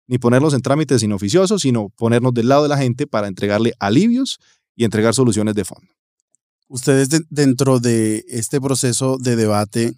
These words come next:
Speaker 2: y de aprobación de este proyecto de acuerdo, ¿qué le dice, qué le decían a ustedes los ciudadanos al momento o qué peticiones le daban, le, le, le,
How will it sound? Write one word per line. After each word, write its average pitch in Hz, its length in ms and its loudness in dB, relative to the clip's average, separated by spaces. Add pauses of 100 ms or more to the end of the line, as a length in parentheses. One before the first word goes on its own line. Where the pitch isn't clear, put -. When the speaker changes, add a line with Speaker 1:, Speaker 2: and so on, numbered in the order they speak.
Speaker 2:
y 117 160 -16
de 107 100 -8
aprobación 101 520 -4
de 104 80 0
este 107 160 -2
proyecto 107 420 0
de 110 60 4
acuerdo, 104 380 0 (640)
¿qué 170 160 0
le 170 100 2
dice, 175 360 2
qué 165 120 -2
le 185 120 2
decían 175 340 2
a 156 60 2
ustedes 143 320 0
los 156 140 -4
ciudadanos 120 760 0
al 120 140 0
momento 117 560 2
o 120 200 -4
qué 139 160 0
peticiones 143 800 2
le 113 80 -2
daban, 113 300 -2
le, 117 240 -2
le, 104 220 -2 (100)
le, 92 460 -2